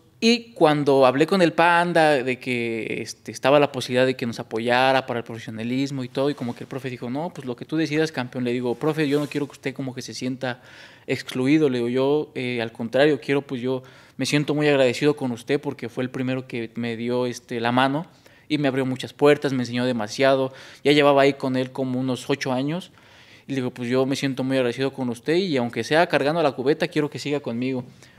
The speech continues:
"No, no, sí". Ya platicamos con el Panda, de hecho el Panda, lo voy a quemar, eh, me, porque le dije, "No, pues mi entrenador es un cubano y todo". Dice, "Híjole", dice, "es que luego los cubanos son algo complicados". Le digo, "No, no, no", le digo,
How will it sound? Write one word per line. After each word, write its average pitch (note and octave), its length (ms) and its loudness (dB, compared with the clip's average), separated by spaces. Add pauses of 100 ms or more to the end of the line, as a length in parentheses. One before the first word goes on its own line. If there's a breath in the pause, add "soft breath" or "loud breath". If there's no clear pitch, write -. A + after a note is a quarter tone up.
"No, G#3+ 180 4
no, A#3+ 160 6
sí". G#3 260 0 (920 soft breath)
Ya D#3+ 160 6
platicamos F3+ 640 4
con D3+ 160 2
el C#3 100 2
Panda, G3 360 6
de E3 100 10
hecho F#3+ 180 6
el E3+ 80 4
Panda, F#3 380 6
lo D3 80 6
voy E3+ 120 8
a G3+ 80 8
quemar, E3 460 2 (280)
eh, C#3+ 280 4
me, C#3+ 220 4
porque D3+ 200 2
le D3+ 60 6
dije, D#3 140 4
"No, G3+ 120 6
pues G#3+ 140 2
mi E3+ 60 4
entrenador D#3+ 300 6
es A3 100 6
un A3 80 6
cubano F3+ 440 4
y E3+ 60 4
todo". F3+ 340 4 (360 loud breath)
Dice, - 200 -6
"Híjole", D#3+ 360 0
dice, C3+ 180 -6
"es D#3+ 60 -10
que F3 100 -4
luego E3+ 140 0
los D3 160 -4
cubanos D#3+ 280 -2
son E3 120 -4
algo E3+ 160 -2
complicados". - 720 -4
Le D#3+ 60 0
digo, F3+ 140 6
"No, B3+ 120 6
no, C4 160 10
no", C4 160 10
le A#3 100 8
digo, E3 220 6